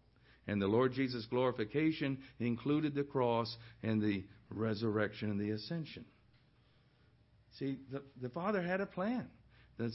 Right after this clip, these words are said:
Son has a plan. And the Holy Spirit has that plan. And they're all working together in this. And when we understand that, we become more and more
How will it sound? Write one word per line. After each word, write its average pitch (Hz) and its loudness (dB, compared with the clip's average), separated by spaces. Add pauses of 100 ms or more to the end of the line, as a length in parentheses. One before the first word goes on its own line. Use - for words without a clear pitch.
Son 226 0
has 135 -2
a 160 -2
plan. 208 -2 (280)
And 131 2
the 143 2
Holy 180 0
Spirit 214 0
has 170 0
that 151 -2
plan. 139 -2 (220)
And 143 0
they're 147 2
all 220 2
working 196 2
together 165 0 (200)
in 117 8
this. 113 4 (400)
And 127 4 (1300)
when - -4
we 107 -2
understand 117 -2
that, 113 -2
we 95 -6
become 101 -4
more 120 -2
and 101 -10
more 120 -8